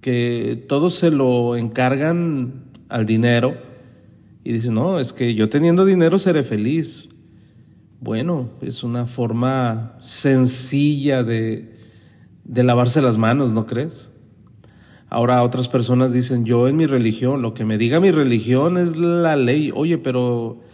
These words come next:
pero esto fue inventado por... No me importa, la, la religión me lo dice, entonces yo, yo, yo voy a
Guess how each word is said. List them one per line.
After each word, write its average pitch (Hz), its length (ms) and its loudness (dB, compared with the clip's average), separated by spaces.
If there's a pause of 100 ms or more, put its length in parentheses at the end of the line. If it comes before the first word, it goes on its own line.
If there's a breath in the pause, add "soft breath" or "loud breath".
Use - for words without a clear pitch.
(440 loud breath)
pero 123 200 -6
esto 165 500 0
fue 160 140 0
inventado 165 640 0
por... 143 280 -4
No 175 320 2
me 226 120 2
importa, 202 1000 0
la, 139 420 -4
la 160 160 -2
religión 170 420 0
me 214 100 2
lo 196 120 2
dice, 190 240 0
entonces 170 240 -2
yo, 180 320 0
yo, 147 300 -4
yo 156 200 -2
voy 185 180 0
a 196 140 0